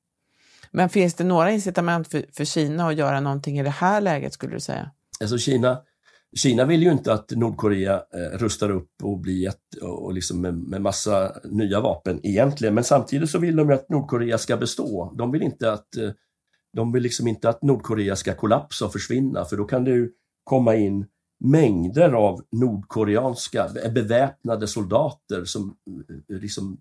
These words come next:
Speaker 2: flyr in på den kinesiska landsbygden i norra Kina. Det vill de inte ha. Och så vill de ha den här bufferten där med Nordkorea mellan sig själva och amerikanska trupper i Sydkorea. Så
Speaker 1: Mm.
Speaker 2: de, i Kina vill man att,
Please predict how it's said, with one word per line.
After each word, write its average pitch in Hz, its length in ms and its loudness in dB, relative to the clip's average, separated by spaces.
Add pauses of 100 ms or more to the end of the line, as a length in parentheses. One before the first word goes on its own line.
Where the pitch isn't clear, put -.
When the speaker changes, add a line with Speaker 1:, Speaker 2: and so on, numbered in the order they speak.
(120)
Speaker 2:
flyr 127 380 2
in 107 360 0
på 117 120 -2
den 101 260 -2 (400)
kinesiska 104 540 -4
landsbygden 110 720 0
i 95 40 -2
norra 95 240 -2
Kina. 101 380 -4 (380)
Det 113 80 -2
vill 131 100 0
de 135 140 2
inte 127 160 -4
ha. 104 100 2
Och 107 120 -6
så - 80 -2
vill 127 140 2
de 156 140 2
ha 135 140 4
den 156 160 2
här 107 180 -2
bufferten 123 600 -2
där 80 300 -4
med 92 280 -4 (240)
Nordkorea 92 680 -2
mellan 107 600 2 (280)
sig 110 180 0
själva 107 480 2
och 107 320 -4 (160)
amerikanska 104 960 -2 (220)
trupper 95 380 -6
i 87 60 -4
Sydkorea. 104 560 -6 (340)
Så 139 60 2
Speaker 1:
Mm. 120 120 -2
Speaker 2:
de, 143 340 0 (120)
i 123 100 -6
Kina 127 280 0
vill 165 120 -2
man 123 140 4
att, 104 160 -2